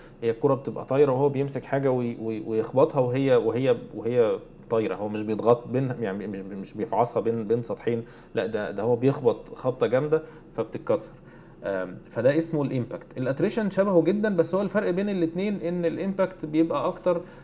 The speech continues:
لو، لو أنا الكسر دوت بيكسر ال-، ال-، المادة نفسها من جوه، يعني هو بيقسمها من، لأجزاء من النص، يعني مثلًا بيقسمها نصين،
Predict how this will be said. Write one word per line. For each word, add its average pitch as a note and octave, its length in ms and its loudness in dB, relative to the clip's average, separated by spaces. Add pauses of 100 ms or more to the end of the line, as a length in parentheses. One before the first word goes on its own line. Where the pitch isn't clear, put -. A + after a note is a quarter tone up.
(140)
لو، C#3 460 8 (180)
لو A#2+ 420 0
أنا D3 200 0
الكسر C#3 500 4
دوت D#3 480 8
بيكسر C#3 720 2
ال-، A#2 100 -8
ال-، G#2+ 640 -4
المادة B2 440 0
نفسها C3 480 0
من A2+ 180 -4
جوه، A#2+ 120 8
يعني A2 140 2
هو C3 120 0
بيقسمها C3 540 0
من، B2 160 -4 (680)
لأجزاء A2+ 540 -2 (640)
من G#2+ 240 -4
النص، A2+ 340 -2
يعني F#2+ 160 -4
مثلًا G#2+ 240 -6
بيقسمها A2 340 -4
نصين، G#2 800 -4